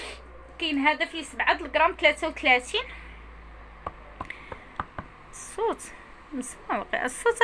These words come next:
البنات، عندكم الصوت مزيان؟ سبعة د الغرام ثلاثة وثلاثين، السومه ديال خمسمية وثمانين درهم للغرام، أربعة آلاف وميتين وخمسين درهم. هادشي البنات راه ستمية وخمسين درهم، في اي بيجو تخي دخلتي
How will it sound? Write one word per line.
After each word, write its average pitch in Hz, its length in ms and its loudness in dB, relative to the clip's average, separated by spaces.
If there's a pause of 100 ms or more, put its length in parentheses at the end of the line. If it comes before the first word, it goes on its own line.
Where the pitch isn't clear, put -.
البنات، 302 320 6
عندكم 302 280 2
الصوت - 380 0
مزيان؟ 294 480 4 (520)
سبعة 254 260 6
د - 80 0
الغرام 285 360 6
ثلاثة 294 420 6
وثلاثين، 262 640 4 (540)
السومه 277 500 4
ديال 220 260 4
خمسمية 349 480 4
وثمانين 339 480 4
درهم 269 240 4
للغرام، 269 460 6 (400)
أربعة 226 320 8
آلاف 330 200 4
وميتين 320 400 2
وخمسين 277 440 0
درهم. 180 340 -6
هادشي 254 320 0
البنات 311 360 0
راه 240 640 4
ستمية 277 420 0
وخمسين 233 460 -4
درهم، - 200 -8
في - 140 -10
اي 302 120 4
بيجو 277 280 -2
تخي 254 220 -4
دخلتي 247 500 -6